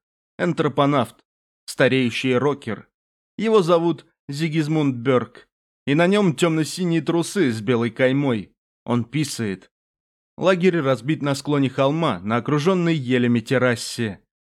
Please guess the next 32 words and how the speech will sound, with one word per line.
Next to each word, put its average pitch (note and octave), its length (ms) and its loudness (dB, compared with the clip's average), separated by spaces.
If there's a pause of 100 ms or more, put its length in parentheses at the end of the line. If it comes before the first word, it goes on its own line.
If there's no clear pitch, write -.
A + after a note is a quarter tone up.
По D3+ 80 0
туманной D#3 420 2
долине D3+ 480 2
внизу C3 460 2
разносится E3+ 640 0
сначала D3 560 0
звук C#3 260 -2
скребущей D3 580 -4
по C#3+ 160 0
снегу C#3 360 -2
лопаты, C#3 680 0 (300)
когда C#3 320 0
энтропонавт C3 680 0
откапывает A#2+ 680 -4
палатку, B2 680 -2 (380)
а C3 140 -2
после F#3+ 340 2
стук C#3+ 340 -6
топора. B2 600 0 (560)
С - 80 -4
охапкой D#3+ 400 0
хвороста F3 480 -2
в A#2 60 -4
руках C3+ 340 0 (300)
Зигизмунд F#3 560 2
Бёрк E3+ 300 0
идёт C#3+ 300 0
через C3+ 240 -2
поляну C#3+ 440 2
обратно A2+ 380 -2
к - 120 -12
палатке. A#2+ 640 0